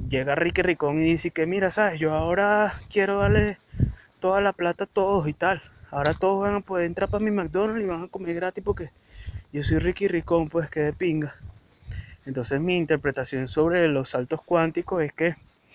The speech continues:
tú puedes forzar la barra, pues, tú puedes forzar la Matrix, tú puedes hacer algo hoy que te catapulte a lugares infinitos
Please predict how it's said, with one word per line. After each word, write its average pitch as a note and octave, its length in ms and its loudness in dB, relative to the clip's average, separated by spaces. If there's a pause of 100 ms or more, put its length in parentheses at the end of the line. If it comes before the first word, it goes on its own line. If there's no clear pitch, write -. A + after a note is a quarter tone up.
(1700)
tú D#3 100 0
puedes F3+ 600 4 (340)
forzar D#3 640 0
la F#3 140 4
barra, G3 400 2
pues, D#3 260 0
tú C#3 120 -6
puedes F3+ 440 2
forzar D3 380 0
la D3+ 100 2
Matrix, E3 600 0
tú - 100 -8
puedes D3+ 500 0 (400)
hacer C#3 380 -2
algo D#3 640 2
hoy D#3 240 2 (460)
que D3 120 0
te C#3 140 -2
catapulte C3 800 -2 (1400)
a B2 640 2 (1200)
lugares C3 400 0
infinitos C#3+ 640 0